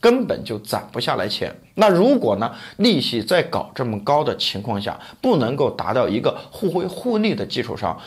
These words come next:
我相信老百姓是不可能把钱拿出来，然后再进行贷款的，因为这样只会让自己的家庭成为高风险家庭。但是通过今年我们楼市的一系列举措，至少证明了一件事儿，那就是呢，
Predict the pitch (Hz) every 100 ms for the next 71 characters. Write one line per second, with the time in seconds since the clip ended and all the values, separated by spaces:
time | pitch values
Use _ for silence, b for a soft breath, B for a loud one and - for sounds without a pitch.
0 | B 120 131 165 170 175 B B 107 104
1 | 92 - 82 B - 143 139 247 247 -
2 | 113 90 95 151 147 90 - 95 85 90
3 | - 90 - - 95 98 95 - 95 95
4 | 92 - 123 - - - - B B 151
5 | 160 160 B - 240 156 110 101 127 151
6 | 143 151 - 78 123 120 87 - 104 113
7 | 156 156 180 123 - 95 95 B B -
8 | 185 170 B B - 208 202 180 113 123
9 | 156 139 92 87 98 87 90 78 90 98
10 | 120 120 98 - 139 196 - 233 147 113
11 | - - - - - B B - 262 196
12 | 101 76 - 120 98 98 95 127 127 123
13 | - - - 156 127 123 131 98